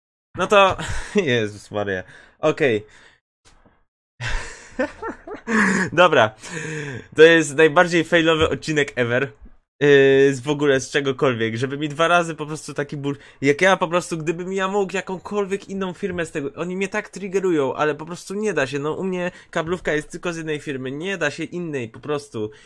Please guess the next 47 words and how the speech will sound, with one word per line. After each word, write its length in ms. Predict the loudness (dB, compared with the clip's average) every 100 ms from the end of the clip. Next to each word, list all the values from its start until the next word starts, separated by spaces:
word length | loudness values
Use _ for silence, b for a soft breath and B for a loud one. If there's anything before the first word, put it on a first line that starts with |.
| B
jak 160 | -8 -4
oni 180 | -4 -2
mnie 120 | -4
denerwują 560 | -4 -4 -2 0 0
z 80 | 0
tym 140 | -6 -2
wyłączaniem 500 | 0 0 -2 -2 -2
internetu 480 | -4 -2 -2 -2
i 100 | -6
to 120 | -6 -8
akurat 460 | -4 -4 -4 _
teraz, 360 | -2 0 0 -2
cały 300 | -4 -2 -2
dzień 140 | -2
mieli 240 | -4 -4 -2
na 140 | -2
to, 100 | -4
nie 120 | -4
było 180 | -4 -4
mnie 140 | -4
w 60 | -2
domu, 320 | -2 -2 -4 B B _
to 100 | -2
teraz 280 | 2 2 0
zaczęli 320 | -2 -4 -2
wyłączać 440 | 0 0 -2 -6
z 60 | -6
minuty 320 | -6 -6 -6
na 120 | -8
minutę, 300 | -6 -8 -8
no 140 | -10 -10
co 160 | -10
za, 260 | -4 -4 -2
ach, 380 | 0 4 4 2
bym 180 | -4 -4
ich 140 | -6
wyzywał. 460 | -4 -4 -2 -4 -6 B B B
Dobra, 440 | 0 2 2 0 -2 B B B -4
yy, 60 | 0 0 0 -4
widzieliście 540 | -4 -4 -4 -4 -2
już, 240 | 2 2
że 300 | 2 2 2
da 140 | 2 0
się 140 | -2
Full 180 | -4 -4
H 140 | -2
D, 300 | 0 2 0